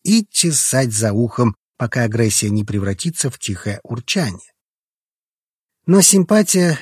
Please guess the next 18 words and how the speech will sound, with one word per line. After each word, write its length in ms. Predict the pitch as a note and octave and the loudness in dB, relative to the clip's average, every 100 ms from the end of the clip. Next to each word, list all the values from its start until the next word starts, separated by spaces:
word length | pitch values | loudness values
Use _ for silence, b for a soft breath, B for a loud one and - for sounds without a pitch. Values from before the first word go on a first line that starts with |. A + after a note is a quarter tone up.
| - | -6
очевидно, 520 | - B2+ C3 E3+ D3 | -4 -2 2 2 2
была 240 | B2 A#2 B2+ | 4 4 2
односторонней. 840 | B2+ A2 A2 - G#2+ G#2+ E2+ F2+ _ _ _ _ _ _ | 2 0 0 0 -2 -2 -6 -12 _ _ _ _ _ _
Ну 140 | A3+ F3 | 2 2
и 60 | |
черт 280 | - - E2 | 0 -6 -6
с 120 | - - | -12 -12
ней. 300 | - _ _ _ _ _ | -16 _ _ _ _ _
Мэтт 240 | E3+ F#3 | 4 6
сделал 400 | C3+ C#3+ D#3+ D3+ | 4 4 4 4
большой 460 | B2+ C#3+ C3 - C3 | 4 2 2 2 2
глоток, 600 | A2+ A#2 - G#3 - - | 2 0 2 0 -2 -8
соскочил 600 | - D3+ B2 C3+ B2 D3 | -4 -2 0 0 0 -2
с 80 | A#2+ | -2
подлокотника, 1040 | - A2+ G#2+ G#2 G#3+ G3 F3 E3+ E3 D3+ B2+ | -2 -4 -2 0 0 0 2 0 2 0 0
наклонился 640 | C#3+ D3 F3 A3+ F#3 D3+ | -2 0 2 4 2 2
над 260 | C#3 C3+ - | 2 0 0
тарелкой, 640 | A#2+ D#3 F3 - D#3+ C3 | 2 4 4 4 2 2